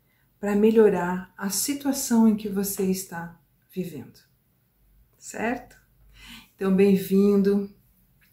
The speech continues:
Meu nome é Fabiane, eu sou consteladora familiar. Eu participo de constelações familiares há mais de quinze anos. Eu conheci essa técnica através de um grupo que eu participava, participei de várias constelações familiares.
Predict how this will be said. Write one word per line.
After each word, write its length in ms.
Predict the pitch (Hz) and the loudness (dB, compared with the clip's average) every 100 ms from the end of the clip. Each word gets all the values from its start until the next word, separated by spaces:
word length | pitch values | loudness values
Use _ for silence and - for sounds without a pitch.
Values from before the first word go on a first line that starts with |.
| - | -10
Meu 140 | 180 | -8
nome 240 | 160 151 151 | -6 -6 -6
é 60 | |
Fabiane, 720 | 151 185 185 196 165 165 170 185 | -8 -6 0 0 0 -2 -4 -4
eu 40 | 185 | -6
sou 220 | - 185 | -8 -6
consteladora 640 | 190 185 185 180 175 170 170 | -4 -2 -2 -6 -6 -8 -8
familiar. 720 | 180 165 160 160 175 196 - _ _ - - - - | -8 -10 -10 -8 -6 -6 -8 _ _ -20 -20 -20 -14
Eu 80 | 208 | -6
participo 480 | 190 185 - 226 | -4 -4 -4 -6
de 100 | 190 | -6
constelações 800 | 196 190 190 190 180 180 185 185 | -6 -4 -2 -4 -4 -4 -2 -2
familiares 480 | 180 170 170 160 - | -4 -4 -4 -4 -8
há 100 | 175 | -8
mais 280 | 170 175 170 | -4 -2 -4
de 100 | - | -8
quinze 460 | - 202 220 208 185 | -8 0 2 4 0
anos. 720 | 160 165 202 208 - - _ _ _ _ _ _ | -2 -4 -4 -4 -8 -10 _ _ _ _ _ _
Eu 80 | 185 | -12
conheci 440 | 185 185 180 185 190 | -6 -4 -2 -2 -2
essa 280 | 185 190 | -2 -2
técnica 880 | 185 185 175 175 175 170 180 170 165 - | -4 -4 -6 -8 -10 -8 -8 -8 -8 -8
através 480 | 185 180 180 175 | -8 -6 -4 -4
de 60 | 175 | 0
um 100 | 185 | 0
grupo 360 | 175 185 190 - | 0 -4 -4 -8
que 40 | |
eu 60 | 175 | -12
participava, 720 | 170 170 - - 175 180 170 | -12 -14 -16 -12 -8 -6 -6
participei 440 | 185 185 - 190 | -8 -8 -8 -6
de 120 | 180 | -6
várias 640 | 170 180 190 202 208 185 - | -8 -2 2 4 2 0 -4
constelações 800 | 196 185 180 170 - 185 190 - | -6 -6 -8 -10 -8 -4 -4 -6
familiares. 1000 | 180 170 160 156 170 214 - - - | -12 -12 -16 -16 -12 -10 -10 -14 -16